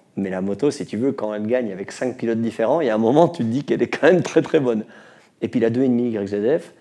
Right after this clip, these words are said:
si tu veux, il y a eu un changement de cap dans les cinq dernières années. On le voit avec Ferrandis aux États-Unis, la moto, elle craque très, très fort. Et donc, si tu veux, j'avais deux motos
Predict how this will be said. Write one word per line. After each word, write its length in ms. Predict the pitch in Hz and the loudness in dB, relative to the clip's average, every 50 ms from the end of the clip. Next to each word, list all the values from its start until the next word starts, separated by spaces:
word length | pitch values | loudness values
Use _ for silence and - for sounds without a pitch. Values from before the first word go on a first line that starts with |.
| _ _ _ _ | _ _ _ _
si 180 | - - 117 95 | -14 -12 -12 -8
tu 120 | - 104 | -6 -6
veux, 200 | 92 98 117 143 | -4 -2 0 0
il 60 | 147 | 0
y 60 | 127 | -2
a 20 | 104 | -2
eu 80 | 98 | -4
un 80 | 101 104 | -6 -8
changement 360 | 101 - - 117 113 113 110 | -8 -8 -6 -6 -4 -4 -4
de 60 | 104 | -4
cap 200 | 107 - 123 123 | -2 -2 0 0
dans 80 | 113 107 | 0 -2
les 80 | 101 92 | -4 -6
cinq 200 | - 123 120 113 | -4 -4 -4 -2
dernières 360 | 110 110 110 107 95 101 110 | -2 -2 -4 -4 -6 -6 -6
années. 320 | 98 98 110 135 160 - - - - _ _ - | -4 -4 -4 -6 -8 -10 -16 -20 -20 _ _ -8
On 100 | 120 110 | -6 -6
le 60 | 104 | -4
voit 220 | 104 110 120 120 | -2 0 0 0
avec 220 | 113 101 104 95 98 | 0 -2 -4 -6 -6
Ferrandis 420 | - 98 95 98 98 107 117 113 - | -6 -6 -4 -4 -4 -6 -6 -6 -4
aux 60 | 117 | -4
États-Unis, 600 | 98 98 90 98 90 90 92 95 107 117 127 127 - - - _ - | -4 -4 -4 -6 -6 -6 -4 -4 -4 -4 -4 -6 -10 -18 -20 _ -12
la 80 | - 98 | -8 -8
moto, 360 | 95 98 92 - 117 120 - - | -8 -8 -4 -2 -2 -2 -2 -2
elle 180 | 104 92 - | -6 -8 -8
craque 400 | - - - - 113 110 - - - _ _ | -10 -6 -4 -2 -2 -2 -6 -12 -20 _ _
très, 300 | - - - - 101 104 - - | -18 -8 -2 0 0 0 -2 -6
très 220 | - - - - - - | -8 -6 -6 -6 -6 -8
fort. 380 | - - - - - - - _ _ _ _ _ _ _ _ _ _ _ _ - | -14 -12 -12 -10 -12 -12 -16 _ _ _ _ _ _ _ _ _ _ _ _ -8
Et 20 | |
donc, 160 | 95 110 107 | -6 -6 -6
si 140 | - - 95 | -6 -8 -8
tu 120 | - - | -6 -4
veux, 340 | 107 101 123 147 156 - - - - _ _ _ _ - | -2 0 2 0 0 0 -4 -10 -18 _ _ _ _ -20
j'avais 320 | - - - 113 104 104 | -14 -10 -8 -8 -6 -6
deux 300 | 104 107 107 117 135 190 196 | -8 -8 -4 -2 0 0 0
motos 400 | 165 143 127 - 127 127 123 | 0 -2 -2 -2 -4 -4 -4